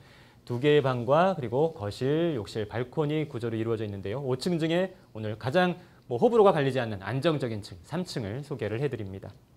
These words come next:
투자 포인트를 먼저 잡아드리자면 강남에서 임대 사업을 하기에,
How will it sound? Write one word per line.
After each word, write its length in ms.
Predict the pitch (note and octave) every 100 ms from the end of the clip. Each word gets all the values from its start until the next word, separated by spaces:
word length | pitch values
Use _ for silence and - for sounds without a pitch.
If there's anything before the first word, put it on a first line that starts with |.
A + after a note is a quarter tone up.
| _ _ _ - - - _ _ _ - - _ _ _ _ _ _ _ _ _ _ _ - _ _ _ _ _ _ _ _
투자 220 | G#3 G#3+
포인트를 320 | G#3 B3 A#3+ F#3
먼저 180 | C#3+
잡아드리자면 800 | D#3 C#3 C#3+ C3 A#2+ A#2 D#3 F#3+ - - - -
강남에서 760 | - C#3+ F3+ A3 A3+ G#3+ A#3
임대 360 | E3 C#3 D#3 G3
사업을 380 | G3 F#3+ F3+ E3+
하기에, 460 | G3 D#3+ A#2 E3+